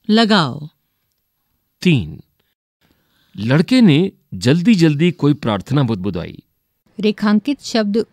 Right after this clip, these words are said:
Speaker 3: बुदबुदाई और अब बताए जा रहे शब्दों में क्या अंतर है?
Speaker 1: वाक्य बनाकर अंतर स्पष्ट करो।
Speaker 2: फुसफुसाना,
Speaker 1: बड़बड़ाना,
Speaker 2: भुनभुनाना।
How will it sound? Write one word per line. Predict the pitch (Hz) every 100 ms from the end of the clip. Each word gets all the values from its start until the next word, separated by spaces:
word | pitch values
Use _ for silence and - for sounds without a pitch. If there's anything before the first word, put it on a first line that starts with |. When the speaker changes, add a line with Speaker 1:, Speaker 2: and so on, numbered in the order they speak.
| 190
Speaker 3:
बुदबुदाई | 202 180 190 180 175 175 262 - _ _ -
और | 190 185 -
अब | 240
बताए | 214 196 220 196 185
जा | 180 175
रहे | 175 180
शब्दों | 175 185 170 170 202
में | 185 185 262 _ _ _
क्या | - 285
अंतर | - 185 170 147
है? | 135 143 - _ _ _ 196
Speaker 1:
वाक्य | 208 208 202
बनाकर | 180 170 170 262 339 _ -
अंतर | 208 208 233 311
स्पष्ट | - - 247 - 160
करो। | 151 143 151 _ _ _ _ _ -
Speaker 2:
फुसफुसाना, | 190 185 - - 143 - 160 110 80 73 90 _ 180
Speaker 1:
बड़बड़ाना, | 165 240 269 214 220 208 170 135 151 _ _ _ -
Speaker 2:
भुनभुनाना। | 104 117 180 175 123 156 170 147 80 78 147